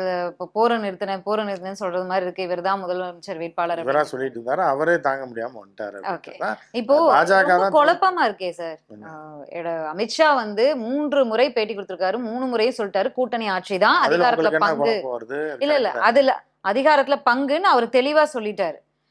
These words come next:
Speaker 1: எடப்பாடி அவர்கள் வந்து "கூட்டணி ஆட்சி இல்ல" அப்படின்னு சொல்றாரு, "பெரும்பான்மை பலத்தோட நாங்க ஆட்சி அமைப்போம்" அப்படின்னு சொல்றாரு. இந்த ரெண்டு சண்டை போயிட்டு இருக்கு. இடையில வந்து நயினார் நாகேந்திரன் என்ன சொல்றாரு, "எடப்பாடி அவர்கள் சொல்றதுல உள்நோக்கம் இல்ல"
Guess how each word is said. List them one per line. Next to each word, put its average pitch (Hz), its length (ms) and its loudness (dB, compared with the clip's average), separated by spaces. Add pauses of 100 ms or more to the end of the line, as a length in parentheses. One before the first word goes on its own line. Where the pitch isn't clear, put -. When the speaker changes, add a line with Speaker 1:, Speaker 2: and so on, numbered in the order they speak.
(160)
Speaker 1:
எடப்பாடி 339 460 4
அவர்கள் 277 300 4
வந்து 226 280 2 (580)
"கூட்டணி 339 360 4
ஆட்சி 269 340 2
இல்ல" 294 260 2 (340)
அப்படின்னு 233 400 -6
சொல்றாரு, 220 400 2 (400)
"பெரும்பான்மை 330 500 4
பலத்தோட 240 360 2
நாங்க 311 200 2
ஆட்சி 214 280 2
அமைப்போம்" 220 400 -2
அப்படின்னு 208 340 -4
சொல்றாரு. 170 420 -6 (460)
இந்த 277 160 4
ரெண்டு 330 300 4
சண்டை 330 260 4
போயிட்டு 240 280 2
இருக்கு. 175 320 -10
இடையில 285 260 2
வந்து 330 240 0
நயினார் 302 400 0
நாகேந்திரன் 254 480 -2
என்ன 240 200 -4
சொல்றாரு, 208 380 0 (340)
"எடப்பாடி 254 520 4
அவர்கள் 214 300 0
சொல்றதுல 208 300 -2
உள்நோக்கம் 240 540 0
இல்ல" 196 240 -4